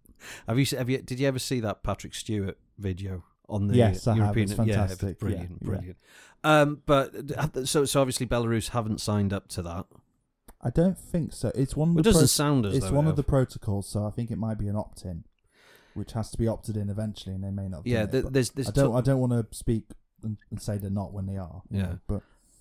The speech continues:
Speaker 1: Um,
Speaker 2: yeah.
Speaker 1: and there's talk of financial, um,
Speaker 2: They've already been excluded from various European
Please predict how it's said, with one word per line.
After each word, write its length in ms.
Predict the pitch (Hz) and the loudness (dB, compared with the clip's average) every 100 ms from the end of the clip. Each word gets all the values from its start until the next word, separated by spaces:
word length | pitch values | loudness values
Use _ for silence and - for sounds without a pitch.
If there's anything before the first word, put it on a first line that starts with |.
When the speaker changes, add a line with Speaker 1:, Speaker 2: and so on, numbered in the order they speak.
| _ 127 | _ 0
Speaker 1:
Um, 300 | 127 123 123 | 4 4 2
Speaker 2:
yeah. 400 | 117 _ _ - | -4 _ _ -2
Speaker 1:
and 100 | 123 | 2
there's 160 | 120 - | 2 0
talk 420 | - 120 110 - - | -2 0 0 -4 -8
of 420 | 104 104 101 95 | -4 -2 -4 -6
financial, 1200 | - - - - 110 104 104 - 104 101 101 92 - _ _ - | -14 -20 -12 -4 0 0 -2 -4 -4 -2 -4 -6 -10 _ _ -6
um, 640 | 95 95 92 92 92 85 _ _ _ - | -6 -6 -6 -8 -8 -12 _ _ _ -6
Speaker 2:
They've 200 | 117 113 | -2 2
already 200 | 123 117 | 2 2
been 120 | 107 | 0
excluded 500 | 107 - - 104 98 | -2 -6 -4 -2 -2
from 200 | - 98 104 | -6 -6 -4
various 340 | 104 101 - | -4 -4 -4
European 640 | 104 101 - 98 98 98 | -2 -2 -2 -4 -4 -6